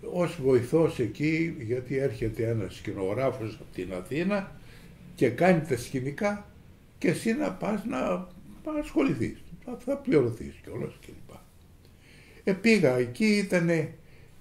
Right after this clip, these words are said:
ε, ο Γιάννης ο Σίμης, ένας σκηνογράφος, ο οποίος, ε, τελείως φιλικά ερχότανε από την Αθήνα κάθε, κάθε εβδομάδα, κάθε δύο εβδομάδες, γιατί τότε επιθεω-, επιθεώρηση,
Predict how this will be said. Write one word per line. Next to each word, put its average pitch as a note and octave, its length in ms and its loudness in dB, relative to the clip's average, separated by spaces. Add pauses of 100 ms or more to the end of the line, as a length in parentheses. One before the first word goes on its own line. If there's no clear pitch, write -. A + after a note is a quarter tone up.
ε, C3 540 2
ο G#2+ 120 6
Γιάννης E3 560 4
ο A#2 680 0 (220)
Σίμης, D#3 680 2
ένας D#3 520 0
σκηνογράφος, B2+ 840 0
ο B2+ 60 0
οποίος, D#3 460 -2 (640)
ε, C#3 120 -2
τελείως F#3 760 4
φιλικά A2+ 680 0
ερχότανε F3 600 0
από C#3 280 -2
την A2+ 240 0
Αθήνα G2 540 -2 (600)
κάθε, C#3 640 -2 (720)
κάθε F#3 340 2
εβδομάδα, A2+ 840 2
κάθε B2+ 360 0
δύο G2 380 0
εβδομάδες, G#2 680 -4
γιατί G#2 340 -6
τότε A#2+ 360 -6
επιθεω-, G2+ 580 -6
επιθεώρηση, G2 880 -4